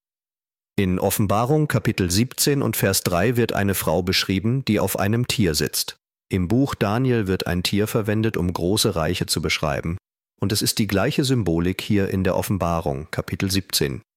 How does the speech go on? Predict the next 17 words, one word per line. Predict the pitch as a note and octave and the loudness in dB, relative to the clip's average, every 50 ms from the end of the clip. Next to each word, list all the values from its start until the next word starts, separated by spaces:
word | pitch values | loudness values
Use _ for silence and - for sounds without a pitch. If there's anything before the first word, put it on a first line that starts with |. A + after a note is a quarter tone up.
| _ _ _ _ _ - | _ _ _ _ _ -2
Es | - G2 - | -2 0 0
ist | - A#2 - - | 0 0 0 0
ein | - F#2+ F2+ | 0 0 0
Imperium, | F2 F2 E2+ - - F2 F2+ F2+ G2 A2 A#2 C#3 D#3 F#3 G3 - _ _ _ _ _ _ - | 0 -2 -2 -2 0 0 0 2 2 2 2 2 2 2 0 -2 _ _ _ _ _ _ -4
aber | F#2 E2 E2 D#2+ | -2 0 0 0
hier | D#2+ - F#2+ F#2+ G#2+ A#2 B2+ - - | 0 0 0 2 2 2 0 0 -2
wird | G2 F#2 F#2+ - | -2 -2 0 0
es | G2+ - | 0 -2
von | - - G2+ - | 0 -2 -2 -2
einer | F2+ F2+ F2 E2+ | -2 -2 -2 -2
Frau | - - - F#2 G2+ G#2+ | -2 -2 -2 0 0 0
geführt, | G2+ G#2 - - - F2 D#2 C#2+ - - | 0 -2 -4 -4 -4 -4 -2 -2 -2 -4
und | - - _ _ _ _ _ _ _ _ - | -6 -6 _ _ _ _ _ _ _ _ -4
das | F2+ E2+ F2 - | -2 -2 -2 0
ist | - A2+ - - | -2 -2 -2 0
eine | - F#2 F#2 F#2+ | -2 0 0 -2
Kirche, | - - - E2 D2+ D#2+ - - D2+ D2 F2 | -2 -2 -2 -2 -2 -2 -2 -4 -4 -6 -6